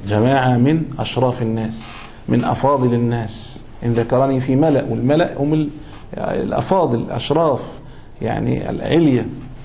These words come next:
"إن ذكرني في ملأ"، أو يراد هنا بالملأ الجمع، "إن ذكرني في جمع ذكرته في جمع هم خير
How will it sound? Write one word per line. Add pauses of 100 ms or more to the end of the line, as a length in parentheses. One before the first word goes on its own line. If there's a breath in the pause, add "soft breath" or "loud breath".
(300 loud breath)
"إن
ذكرني
في
ملأ"،
أو
يراد
هنا
بالملأ
الجمع، (240)
"إن
ذكرني
في
جمع (880 loud breath)
ذكرته (100)
في (300)
جمع (280)
هم
خير